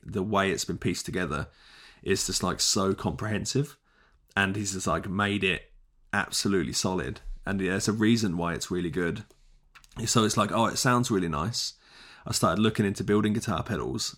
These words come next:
and then looked into the Klon. And then I've basically been learning everything I know about circuitry by then going back to his circuit and, and working out what he did. And it's just been a really fascinating thing. I've kind of based all of my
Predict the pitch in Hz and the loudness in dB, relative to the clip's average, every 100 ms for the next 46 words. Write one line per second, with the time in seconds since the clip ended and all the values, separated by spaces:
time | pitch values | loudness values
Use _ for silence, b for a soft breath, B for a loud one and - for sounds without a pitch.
0 | - 101 104 101 95 104 101 98 - - | -8 -4 -2 -2 -2 0 2 0 -2 -2
1 | 95 98 76 76 104 - b b b b | -2 0 -2 -2 -4 -8 b b b b
2 | - - 117 107 92 107 - _ - 98 | -10 -2 2 2 0 -4 -10 _ -4 -2
3 | 98 92 98 _ - 95 101 98 - 95 | -2 -4 -8 _ -4 -4 0 0 0 -2
4 | 101 92 92 92 98 98 - - 90 92 | -2 -2 -2 -2 -2 -4 -6 -4 -2 -2
5 | 90 92 107 98 - 85 - - 98 - | 0 0 -2 -4 -4 -2 -2 -2 -2 -4
6 | - 78 71 - 76 90 90 87 98 95 | -6 -4 -4 -4 -4 -4 -2 -2 0 0
7 | - - - B B - 101 110 - 90 | 0 -2 -6 B B -10 -2 0 0 -2
8 | 87 - 82 - 90 101 _ _ _ - | -2 -4 -6 -4 -8 -10 _ _ _ -12
9 | 101 90 - 92 78 85 78 101 95 73 | -4 -2 -2 -2 -2 -2 -2 -2 -2 -4
10 | - - _ b b b b b b b | -8 -18 _ b b b b b b b
11 | 95 95 87 - 107 - 95 90 87 71 | 0 2 0 0 0 0 0 -2 -2 -2
12 | 90 85 - 87 - 95 76 85 - 95 | -2 -2 -2 -4 -2 -4 -4 -6 -4 -4
13 | 110 127 90 - - - - 101 87 95 | -4 -4 -6 -6 -10 -12 -4 -4 -2 -4
14 | 80 - 76 92 - 95 82 76 | -4 -4 -2 -2 -4 -6 -4 -4